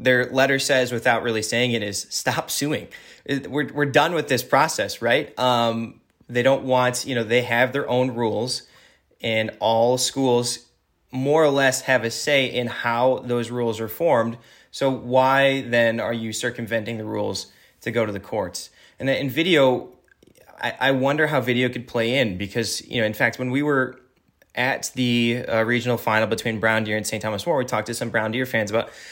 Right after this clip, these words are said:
uh, just kinda how they felt about this whole process. And somebody wisely told us, you know, "Think about if the roles were switched here.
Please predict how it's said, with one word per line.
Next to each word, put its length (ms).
uh, 60
just 240
kinda 180
how 180
they 140
felt 260
about 120
this 160
whole 80
process. 560
And 400
somebody 420
wisely 600
told 260
us, 220
you 60
know, 320
"Think 200
about 200
if 80
the 80
roles 260
were 60
switched 300
here. 260